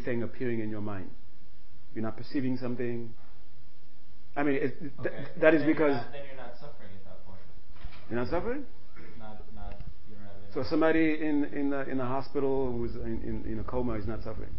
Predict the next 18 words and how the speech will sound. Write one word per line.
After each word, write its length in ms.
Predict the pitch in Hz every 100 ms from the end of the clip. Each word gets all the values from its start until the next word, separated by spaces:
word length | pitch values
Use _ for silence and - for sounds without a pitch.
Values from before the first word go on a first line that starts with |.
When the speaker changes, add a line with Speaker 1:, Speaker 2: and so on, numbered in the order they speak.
| - - - - - -
Speaker 2:
Well, 160 | - - -
are 160 | -
they 160 | - - -
in 580 | - - - - - -
coma? 300 | - - - 214
They 80 | -
could 160 | - -
be 140 | -
conscious. 460 | - - - - - - - - -
Speaker 1:
Hmm? 140 | - - - - - - - -
Speaker 2:
It 80 | -
could 320 | - - - -
be 100 | -
some 140 | - 220 -
sort 160 | - 101
of 80 | - -
consciousness, 500 | 101 - - - - -
right? 100 | 107